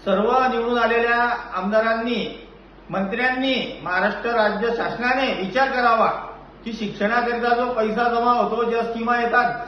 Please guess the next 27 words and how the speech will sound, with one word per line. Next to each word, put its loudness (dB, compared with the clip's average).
त्या 0
मध्यमवर्गीयांपर्यंत 0
पोहोचत -2
नाहीये. -2
आणि -2
जे 2
निवडून 0
आलेले 0
उमेदवार 2
आहे, 2
त्यांच्याच 2
भरपूर 0
प्रमाणात -2
महाराष्ट्रामध्ये 2
शा-, -2
शाळा 0
आहेत, 2
त्या 0
कारणाने 2
ते 2
मराठी 2
शाळेंकडे 0
दुर्लक्ष -2
करावे 2
लाग-, 0
लावत 2
आहेत. 0